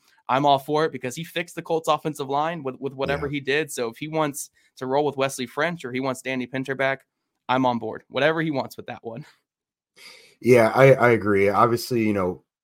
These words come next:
Speaker 2: Danny Pinter, Pinter and Anderson and Wesley French are kind of locked into the same role,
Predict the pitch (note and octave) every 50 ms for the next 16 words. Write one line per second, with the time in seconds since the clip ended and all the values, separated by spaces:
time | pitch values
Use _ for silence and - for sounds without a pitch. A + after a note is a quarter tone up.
0 | _ _ _ _ _ _ _ _ _ - C3 C3+ C#3+ C#3+ C3+ B2 C3+ B2+ A#2 A#2
1 | A#2 - B2+ A#2 A#2 A2+ G#2+ A2 - _ _ _ _ _ _ _ _ _ _ _
2 | _ _ _ _ E3 E3+ F#3+ - G#3 G3 F#3 F3 - G#2+ A2 G#2+ G#2+ G#2 A#2 B2
3 | B2 B2 A#2+ A#2 - - B2 A2+ G2+ F#2 F#2 G2+ G#2 - - G#2+ F#2 - - G#2
4 | G2 G2 G2+ - - - G2 G2 F2+ - - G#2+ G#2+ G#2+ G#2 F2 F2+ F2+ F2 F#2
5 | F#2 - - G2+ F#2 F2+ F2 F2+ - - G2+ F#2 F2+ E2+ E2 E2+ F2 F2+ F2+ F2+
6 | -